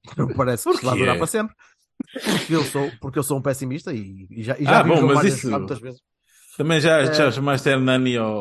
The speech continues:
Speaker 2: ao Luís Dias, portanto, tá, tá.
Speaker 1: Eu? Calúnias.
Speaker 2: <laughs>
Speaker 1: Eh,
Speaker 2: Nunca.
Speaker 1: diga um, diga um. Eh, não, o João Mário tá bem. E, e
Speaker 2: Hum.
Speaker 1: se continuasse assim, se continuasse a evoluir assim, teríamos uma soluçãozinha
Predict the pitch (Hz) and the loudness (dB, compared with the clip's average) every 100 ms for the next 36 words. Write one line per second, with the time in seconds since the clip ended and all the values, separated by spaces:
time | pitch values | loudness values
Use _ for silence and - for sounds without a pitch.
0 | 95 113 113 110 101 104 107 - - 104 | -4 -4 -4 -6 -6 -8 -10 -12 -14 -12
1 | 92 - - - _ - 190 262 214 127 | -10 -12 -16 -18 _ -4 4 6 4 0
2 | - - 120 - _ _ 131 135 127 107 | -8 -20 -20 -20 _ _ -4 -2 -4 -4
3 | 113 - 113 135 127 120 117 143 107 - | -6 -6 -6 -2 0 0 0 0 -2 -8
4 | 147 160 - 160 147 120 101 _ 135 139 | -4 -4 -2 -4 -4 -8 -20 _ -10 -4
5 | 135 113 98 _ 165 170 160 151 143 131 | -4 -4 -8 _ -2 2 2 2 0 -4
6 | 135 143 85 _ _ _ _ _ 190 165 | -6 -8 -8 _ _ _ _ _ -2 2
7 | 180 165 139 113 92 - _ 117 120 120 | 4 2 0 -2 -6 -16 _ -16 -12 -10
8 | 113 113 113 110 107 104 101 104 90 90 | -8 -8 -10 -12 -14 -16 -16 -18 -20 -20
9 | _ _ 120 113 113 131 139 156 180 180 | _ _ -4 -4 -4 -8 -6 0 0 0
10 | 151 151 135 110 135 147 139 139 127 139 | -4 -4 -6 -8 -8 -6 -4 -6 -4 -2
11 | 131 123 147 165 180 - _ _ _ - | -2 -6 -8 -10 -12 -20 _ _ _ -6
12 | 160 185 165 143 151 156 - 143 120 147 | -2 0 0 -2 -4 -4 -6 -10 -8 -6
13 | 139 131 156 147 131 | -6 -6 -6 -4 -6